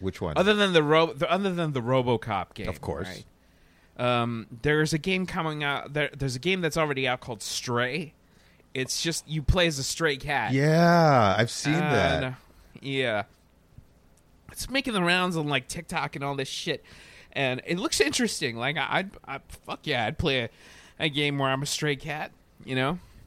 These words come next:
Speaker 1: it seems. I, I really appreciate that. Um,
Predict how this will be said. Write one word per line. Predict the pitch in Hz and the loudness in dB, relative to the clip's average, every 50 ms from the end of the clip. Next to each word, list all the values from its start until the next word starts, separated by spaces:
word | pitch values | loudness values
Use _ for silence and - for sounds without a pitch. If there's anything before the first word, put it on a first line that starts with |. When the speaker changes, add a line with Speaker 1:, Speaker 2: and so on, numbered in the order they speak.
| - | -6
Speaker 1:
it | - 175 180 - | -4 -2 -2 -2
seems. | - - 233 254 311 359 381 339 - - - - - - - - - - - - - - - - - - - - 185 185 - | -4 -6 -4 -4 -4 -4 -6 -6 -8 -8 -8 -10 -12 -14 -18 -20 -20 -20 -20 -20 -20 -20 -20 -20 -20 -16 -12 -10 -10 -8 -4
I, | - 190 196 - - | -2 -2 -2 0 2
I | 180 | 2
really | 202 185 156 160 180 208 247 311 311 269 214 | 2 2 0 -2 -4 -2 -2 -2 0 0 0
appreciate | 165 - - - - 147 151 147 - - 143 131 117 - _ | 0 -2 -2 -4 -4 -2 -2 -2 -2 -2 -2 -2 -2 -2 _
that. | - 110 101 92 90 85 - _ _ _ _ _ _ _ _ - | -4 -2 0 0 -2 -4 -6 _ _ _ _ _ _ _ _ -8
Um, | 110 107 101 95 92 85 85 85 85 82 85 90 - - | -6 -4 -2 -2 -2 -4 -6 -8 -10 -10 -12 -14 -14 -16